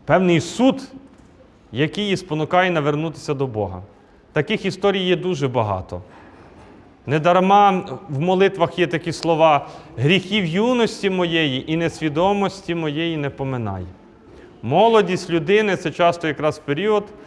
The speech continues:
коли ми не пам'ятаємо за Бога. Але в кожного з нас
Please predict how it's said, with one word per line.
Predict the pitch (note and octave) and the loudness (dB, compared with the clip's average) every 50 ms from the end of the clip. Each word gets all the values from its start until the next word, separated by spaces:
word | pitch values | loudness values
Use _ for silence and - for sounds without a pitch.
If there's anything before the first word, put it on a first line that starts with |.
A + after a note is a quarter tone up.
| - - - - - - | -20 -18 -18 -16 -14 -4
коли | - C#3 C#3+ D#3+ F#3+ G3 | -2 0 2 2 2 2
ми | F#3+ F3+ F3+ F#3 F#3 F3 F3 - - - | 2 2 2 2 2 2 0 -2 -6 -4
не | C#3+ C#3 D3 F3+ G3 G3 | 0 2 2 2 2 2
пам'ятаємо | - F#3 F3+ F3+ F3 E3+ E3+ - F3+ F3+ F3 E3 D#3+ D3 C#3 C3 | 2 2 2 2 2 -2 0 4 4 4 4 4 2 0 -2 -2
за | A#2 C3+ B2+ | 0 0 -2
Бога. | A#2 A2 A2+ G#2+ F#2+ F#2+ F2+ F2+ - - - - - - - - - - - - - | 0 0 -2 -2 -2 -4 -8 -10 -14 -20 -20 -20 -20 -20 -20 -20 -20 -20 -20 -4 2
Але | D3 E3 F#3+ G3+ | 4 6 6 4
в | F3+ D3+ | 4 2
кожного | - G#3 A3 A#3+ A3 D#3 D3+ G3 F3+ E3+ E3+ | 2 4 4 4 4 2 2 2 4 4 4
з | D3+ D3+ | 4 2
нас | F#3 G#3 A#3 C4 C4 - - - | 2 2 4 4 2 0 -4 -12